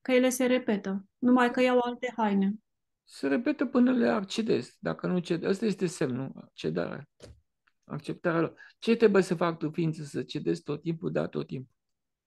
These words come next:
Speaker 2: Deci el, cu vocea lui, creatorul universului, a făcut efortul colosal să zică lucrul ăsta unui om de nimic. Da, tot timpul. Un copil. Unsprezece ani avea.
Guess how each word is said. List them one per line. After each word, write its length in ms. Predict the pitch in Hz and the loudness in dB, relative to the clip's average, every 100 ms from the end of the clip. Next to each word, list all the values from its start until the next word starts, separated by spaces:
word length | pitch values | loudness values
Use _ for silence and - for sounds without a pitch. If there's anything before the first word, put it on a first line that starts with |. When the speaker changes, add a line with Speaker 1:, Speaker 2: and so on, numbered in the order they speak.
| _ _ _ - | _ _ _ -8
Speaker 2:
Deci 280 | 139 139 | -6 -2
el, 180 | 165 185 | 2 2
cu 120 | 185 | 2
vocea 400 | 151 175 190 180 | 2 4 4 4
lui, 200 | 170 190 | 4 4
creatorul 440 | 190 156 147 185 196 | 2 -4 -2 0 2
universului, 720 | 185 165 180 180 180 160 - - - _ _ _ _ _ _ _ | 2 0 0 -2 -4 -8 -8 -18 -20 _ _ _ _ _ _ _
a 140 | - | -4
făcut 360 | 151 180 247 240 | 0 0 2 2
efortul 480 | 214 220 202 180 151 | 2 4 2 2 -4
colosal 480 | 160 147 147 170 | -2 -2 0 -2
să 200 | 156 151 | -2 -6
zică 460 | 147 160 156 147 - | -6 -6 -6 -6 -6
lucrul 280 | - - - | -6 -10 -10
ăsta 220 | - - | -16 -12
unui 360 | - 151 147 143 _ _ _ _ _ | -10 -8 -8 -12 _ _ _ _ _
om 280 | - 139 | -8 -6
de 80 | 139 | -6
nimic. 500 | 131 131 131 - - _ _ _ _ _ _ _ _ _ _ _ _ _ _ _ - | -8 -8 -12 -14 -20 _ _ _ _ _ _ _ _ _ _ _ _ _ _ _ -8
Da, 220 | 139 147 | -4 -4
tot 220 | - 127 | -4 -6
timpul. 340 | 135 120 - _ _ _ _ - _ _ | -6 -8 -12 _ _ _ _ -20 _ _
Un 240 | - 143 | -6 -6
copil. 500 | 135 143 139 165 107 _ _ _ _ _ _ _ _ _ _ _ _ _ _ _ _ _ _ _ _ | -4 -4 -2 -4 -6 _ _ _ _ _ _ _ _ _ _ _ _ _ _ _ _ _ _ _ _
Unsprezece 340 | 143 143 - 143 | -8 -8 -8 -8
ani 180 | 135 | -8
avea. 240 | 110 95 | -8 -12